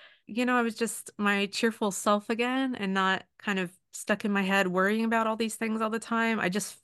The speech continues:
I feel like this cloud sort of lifted that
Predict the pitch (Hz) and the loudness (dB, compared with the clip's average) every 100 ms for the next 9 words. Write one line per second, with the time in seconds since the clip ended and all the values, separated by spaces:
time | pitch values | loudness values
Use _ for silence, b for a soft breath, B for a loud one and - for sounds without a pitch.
0 | - 190 - 208 202 202 190 - 190 180 | -4 -4 2 4 6 4 2 0 0 0
1 | - - 165 175 185 196 214 b b b | -4 2 4 6 4 2 -4 b b b
2 | - 190 180 170 165 180 - 214 214 196 | -2 0 0 0 0 0 -2 -4 -4 2
3 | 175 - | 2 2